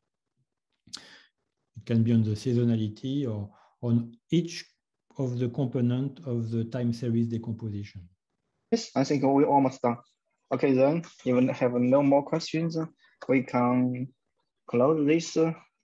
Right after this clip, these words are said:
Speaker 2: uh, this lecture. And, uh, thank David, uh, again for a very nice talk.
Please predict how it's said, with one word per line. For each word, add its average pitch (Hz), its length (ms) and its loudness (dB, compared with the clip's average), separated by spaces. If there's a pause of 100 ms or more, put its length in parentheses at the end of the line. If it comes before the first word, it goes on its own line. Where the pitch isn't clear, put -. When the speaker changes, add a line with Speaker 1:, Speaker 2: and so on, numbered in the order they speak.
(580)
Speaker 2:
uh, 123 220 0
this 156 220 -2
lecture. - 380 0 (220)
And, 123 320 4
uh, 117 460 4 (460)
thank - 340 0
David, 151 320 2
uh, 156 180 2 (160)
again 147 460 0
for 143 180 0
a 131 80 2
very 135 220 2
nice 147 460 0
talk. 175 300 0